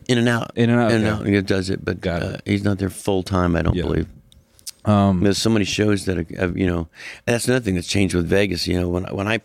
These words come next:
Speaker 1: first started in
Speaker 2: That's what I wanted to ask you is how has, like, I guess, uh, 'cause I would imagine in the crowds you would see a change or, like,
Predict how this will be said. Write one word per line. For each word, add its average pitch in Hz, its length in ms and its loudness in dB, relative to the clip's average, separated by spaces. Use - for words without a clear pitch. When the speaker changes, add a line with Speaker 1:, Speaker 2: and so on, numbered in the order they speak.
Speaker 1:
first 85 240 -2
started 87 340 -2
in 82 80 -2
Speaker 2:
That's 131 160 0
what 123 140 2
I - 20 2
wanted 101 200 2
to 98 80 0
ask 110 280 -2
you 95 160 -2
is 90 320 -10
how 113 260 4
has, 104 180 0
like, 95 240 0
I 117 80 2
guess, 139 340 0
uh, 110 120 0
'cause 123 160 0
I 131 60 4
would 135 140 4
imagine 131 440 2
in 113 100 2
the 104 60 0
crowds 107 460 2
you 95 80 0
would 90 100 -2
see 98 160 -2
a 82 60 -2
change 85 540 -6
or, 90 120 -2
like, 87 220 -2